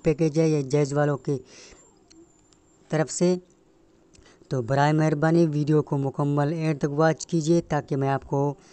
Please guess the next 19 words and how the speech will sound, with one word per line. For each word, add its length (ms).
डिटेल 400
से 180
बता 320
सकूं 300
कि 100
ये 160
कैसे 460
एक्टिव 360
होगा। 400
तो 120
बहुत 320
से 60
लोगों 300
ने 80
मैसेज 380
करके 380
पूछा 240
कि 120
भाई 220